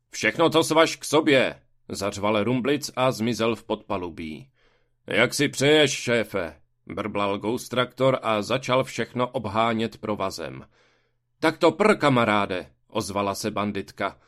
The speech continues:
"Já se k ničemu přivázat nenechám." "Tvoje volba," odpověděl Ghost Tractor. "Já se s tebou hádat nebudu. Vyřiď si to pak s ním."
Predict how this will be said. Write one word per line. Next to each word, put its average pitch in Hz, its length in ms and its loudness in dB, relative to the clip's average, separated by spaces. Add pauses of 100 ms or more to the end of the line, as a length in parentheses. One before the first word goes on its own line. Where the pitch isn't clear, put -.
(340)
"Já 151 200 4
se 165 160 2
k - 60 -4
ničemu 156 480 2
přivázat 147 600 2
nenechám." 117 640 -2 (640)
"Tvoje 123 400 4
volba," 107 600 4 (160)
odpověděl 120 760 0
Ghost 135 320 -2
Tractor. 82 540 -4 (580)
"Já 120 200 2
se 156 140 0
s - 60 -4
tebou 143 280 4
hádat 143 360 6
nebudu. 107 560 0 (320)
Vyřiď 131 400 0
si 147 120 0
to 139 140 2
pak 139 200 0
s - 80 -6
ním." 127 360 0